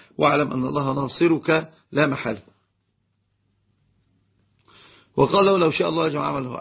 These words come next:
على الهدى"، يعني جعل الجميع على قلب رجل واحد، ولكن كيف سيحاسبهم؟ والله جل في علاه له، له حكم وشؤون في عباده. ولذلك المشيئة الكونية قال: "لو شاء الله لجمعهم على الهدى فلا تكونن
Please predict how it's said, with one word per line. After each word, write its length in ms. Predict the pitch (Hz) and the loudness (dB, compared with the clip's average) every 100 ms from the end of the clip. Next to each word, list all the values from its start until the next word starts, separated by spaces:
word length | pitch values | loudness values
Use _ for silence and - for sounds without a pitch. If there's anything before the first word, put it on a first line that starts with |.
| 120 | -6
على 140 | 123 | -6
الهدى"، 280 | 120 110 92 - | -4 -6 -10 -16
يعني 340 | - 123 143 131 | -8 -4 -2 0
جعل 320 | 151 147 143 | 0 0 -2
الجميع 500 | 135 113 147 190 202 - | -4 0 0 0 -2 -4
على 200 | - 135 | -2 0
قلب 240 | 135 147 139 | 0 0 0
رجل 160 | 127 | -4
واحد، 300 | 123 127 - - - _ _ _ _ _ _ _ _ - | -6 -8 -12 -20 -20 _ _ _ _ _ _ _ _ 2
ولكن 300 | 123 131 107 | 4 4 4
كيف 280 | 170 151 | 2 4
سيحاسبهم؟ 600 | 135 - 113 - 117 107 110 _ _ _ _ _ _ _ _ _ | 0 -4 -4 -6 -6 -8 -12 _ _ _ _ _ _ _ _ _
والله 320 | 127 127 151 | 2 6 6
جل 260 | 143 135 131 | 6 2 -2
في 100 | 113 | -2
علاه 220 | 139 156 | 0 0
له، 360 | 156 135 131 - _ _ | 2 0 -2 -8 _ _
له 380 | 113 - 139 120 | -6 0 0 0
حكم 360 | 175 170 131 123 | -2 -2 -2 -4
وشؤون 440 | 143 143 143 - _ _ _ _ | -2 0 -2 -6 _ _ _ _
في 160 | - 139 | 2 4
عباده. 540 | 135 139 110 104 110 - _ _ _ _ _ - _ _ _ _ _ _ _ _ _ _ | 6 2 0 -8 -14 -16 _ _ _ _ _ -20 _ _ _ _ _ _ _ _ _ _
ولذلك 500 | 131 123 120 160 160 | 2 4 6 4 4
المشيئة 280 | 139 123 180 | 2 2 0
الكونية 400 | - 156 139 127 | 2 0 0 0
قال: 180 | 127 143 | 0 2
"لو 100 | 131 | 2
شاء 280 | - 170 151 | 2 2 2
الله 220 | 156 151 | 2 2
لجمعهم 400 | 139 135 151 143 | 2 0 0 -2
على 160 | 147 139 | -2 -2
الهدى 260 | 131 156 131 | 0 0 0
فلا 180 | 139 | 0
تكونن 520 | 123 120 127 139 147 | -2 -4 -4 -2 -4